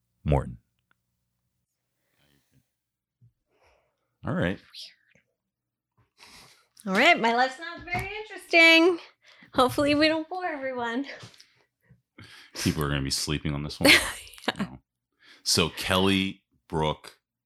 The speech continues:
Speaker 1: Morton.
Speaker 2: Yes.
Speaker 1: Hey.
Speaker 2: You can call me Kelly Brook. I
Speaker 1: Do you
Speaker 2: kinda miss being Kelly Brook.
Speaker 1: Do you really?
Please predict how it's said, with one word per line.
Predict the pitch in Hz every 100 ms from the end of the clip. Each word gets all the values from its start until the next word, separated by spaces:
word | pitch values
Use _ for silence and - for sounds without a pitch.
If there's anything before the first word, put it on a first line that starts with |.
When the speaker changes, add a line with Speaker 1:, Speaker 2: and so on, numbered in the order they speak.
| _ _ -
Speaker 1:
Morton. | 82 107 135 - 64 60 -
Speaker 2:
Yes. | - - - - - - - - _ _ _ _ -
Speaker 1:
Hey. | - - _ - -
Speaker 2:
You | 247
can | 320
call | - 381
me | 320
Kelly | 277 202
Brook. | 190 - - - _ _ _ -
I |
Speaker 1:
Do | 196
you |
Speaker 2:
kinda | 285 285
miss | 285 -
being | 208 196
Kelly | 202 208
Brook. | 202 208 -
Speaker 1:
Do | 101
you | 90
really? | 92